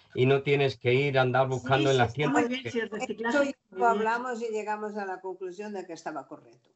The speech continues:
Speaker 3: ¿Opináis que el mercado del arte se ha devaluado? ¿Cómo hacerlo volver a las buenas épocas en que había mecenas que ayudaban a los artistas y mucha gente compraba obra?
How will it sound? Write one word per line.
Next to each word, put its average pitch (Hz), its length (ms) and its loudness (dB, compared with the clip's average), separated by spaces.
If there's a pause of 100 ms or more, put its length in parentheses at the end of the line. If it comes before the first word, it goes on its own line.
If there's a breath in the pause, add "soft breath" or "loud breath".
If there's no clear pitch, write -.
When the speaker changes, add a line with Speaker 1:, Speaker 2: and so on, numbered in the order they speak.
(260 soft breath)
Speaker 3:
¿Opináis 277 600 0
que 269 100 -6
el 254 100 -4
mercado 240 520 -2
del 214 200 -4
arte 226 380 -2
se 214 180 -8
ha 220 100 -2
devaluado? 190 920 -6 (560)
¿Cómo 254 220 -2
hacerlo 247 480 -4
volver 226 380 -2
a 226 80 0
las 202 200 -4
buenas 214 380 -6
épocas 196 520 -8
en 196 180 -8
que 202 100 -6
había 214 240 -4
mecenas 208 600 -6
que - 120 -6
ayudaban 196 440 0
a 202 80 -2
los 180 200 -6
artistas 190 580 -6
y 190 80 4
mucha 190 320 -4
gente 175 320 -6
compraba 165 460 -4
obra? 143 360 -12